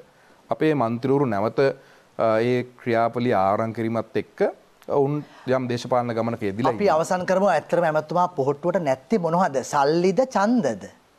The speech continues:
Speaker 2: මේ වෙලාවේ තියන්න මොනවද? මොකද්ද දෙකෙන් නැත්තේ?
Speaker 1: ඔබතුමා කියන්න මොකද්ද?
Speaker 2: <laughs> මම, මම දන්නේ නැහැ. මන්ට ඔබතුමා
Speaker 1: නෑ, පොහොට්ටුවට
Speaker 2: උත්තරය අවශ්‍යයි.
Speaker 1: ඡන්ද නැතුව නෙවෙයි. අපි මැතිවරණ ව්‍යාපාරය යනකට අපිට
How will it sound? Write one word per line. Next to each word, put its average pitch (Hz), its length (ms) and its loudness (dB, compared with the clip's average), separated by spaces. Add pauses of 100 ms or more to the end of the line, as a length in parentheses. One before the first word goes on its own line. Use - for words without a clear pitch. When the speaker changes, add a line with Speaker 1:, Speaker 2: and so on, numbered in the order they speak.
(720)
Speaker 2:
මේ 160 120 0
වෙලාවේ 170 300 2
තියන්න 175 500 0
මොනවද? 180 400 -2
මොකද්ද 180 400 0
දෙකෙන් 185 300 0
නැත්තේ? 165 200 2
Speaker 1:
ඔබතුමා 156 260 2
කියන්න 151 280 0
මොකද්ද? 104 340 -4
Speaker 2:
<laughs> - 40 -8
මම, 170 460 -6 (420)
මම 208 220 2
දන්නේ 208 320 2
නැහැ. 180 140 2
මන්ට 160 80 -2
ඔබතුමා 170 320 2
Speaker 1:
නෑ, 196 100 4
පොහොට්ටුවට 165 240 0
Speaker 2:
උත්තරය 160 100 2
අවශ්‍යයි. 135 140 2
Speaker 1:
ඡන්ද 139 240 -2
නැතුව 123 240 0
නෙවෙයි. 107 340 -2 (480)
අපි 120 240 -2 (360)
මැතිවරණ 110 480 -2
ව්‍යාපාරය 107 600 0
යනකට 92 360 -4 (560)
අපිට 95 260 -4